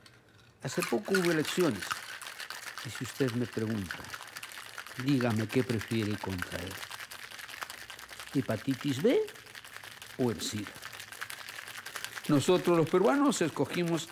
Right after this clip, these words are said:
la hepatitis B, llamada Alan García. El mismo hombre que arruinó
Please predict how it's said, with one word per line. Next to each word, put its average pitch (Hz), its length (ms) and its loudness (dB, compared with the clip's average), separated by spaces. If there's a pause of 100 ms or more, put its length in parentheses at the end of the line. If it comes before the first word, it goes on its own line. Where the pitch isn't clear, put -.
(300)
la 135 120 6
hepatitis 123 760 2 (120)
B, 110 320 0 (680)
llamada 123 520 2 (240)
Alan 104 500 0
García. 95 400 -8 (2250)
El 113 140 -2
mismo 165 400 4
hombre 175 300 4
que 131 100 2
arruinó 123 640 2